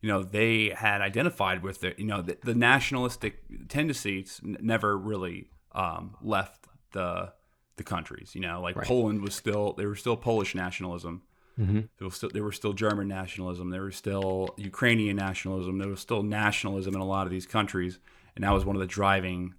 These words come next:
Speaker 1: things that made the disintegration of the Soviet Union possible. Uh,
Speaker 2: Right.
Speaker 1: you know, i-, in
Speaker 2: But
Speaker 1: addition
Speaker 2: not
Speaker 1: to
Speaker 2: so,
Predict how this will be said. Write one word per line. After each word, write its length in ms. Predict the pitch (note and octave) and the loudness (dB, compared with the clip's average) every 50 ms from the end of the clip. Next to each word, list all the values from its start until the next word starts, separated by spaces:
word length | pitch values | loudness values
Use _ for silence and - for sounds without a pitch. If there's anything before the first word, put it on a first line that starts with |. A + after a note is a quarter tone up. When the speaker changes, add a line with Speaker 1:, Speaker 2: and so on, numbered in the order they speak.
| _ | _
Speaker 1:
things 320 | - G#2+ G2+ G2 F#2+ F#2+ F#2 | 0 2 2 2 2 0 0
that 240 | F2+ E2+ E2 - G2 | -2 -2 -2 -2 -2
made 460 | G2+ G2+ G2+ G2 F#2+ F#2 F2 F2+ - _ - - _ _ _ - | 0 2 2 2 2 0 -2 -6 -10 _ -20 -20 _ _ _ -2
the 160 | - F#2+ F#2+ | 0 0 0
disintegration 720 | F2+ F#2 - - A2 G2 F#2 - G#2+ G2+ F#2+ - - F#2 | 0 0 -2 0 0 0 0 2 2 2 2 2 0 0
of 60 | F#2 | 0
the 60 | F#2 | 0
Soviet 360 | - - G#2 F#2+ F#2+ F#2+ - | 2 2 4 4 4 2 0
Union 260 | - G2+ G2 F#2+ F#2 F2+ | 0 0 0 0 0 2
possible. 640 | - A2+ A#2+ C#3+ C3+ - F#2+ - A#1+ - - - _ _ | 4 8 8 8 8 6 2 -2 -2 -4 -6 -10 _ _
Uh, 220 | - F2 F2 E2 E2 | -2 -2 0 0 0
Speaker 2:
Right. 100 | - F#2+ | 0 0
Speaker 1:
you 40 | G2+ | 2
know, 220 | F#2 F2 E2+ E2 | 2 2 2 0
i-, 80 | D2+ - | -2 -4
in 220 | D#2+ - - - | -4 -4 -2 -2
Speaker 2:
But 180 | G2+ G2 F2+ A#2+ | -2 8 10 10
Speaker 1:
addition 160 | B2 A#2 B2 | 10 10 8
Speaker 2:
not 100 | C3 C3 - | 6 6 6
Speaker 1:
to 40 | - | 6
Speaker 2:
so, 240 | C3 A#2+ G2+ F2 | 6 6 6 4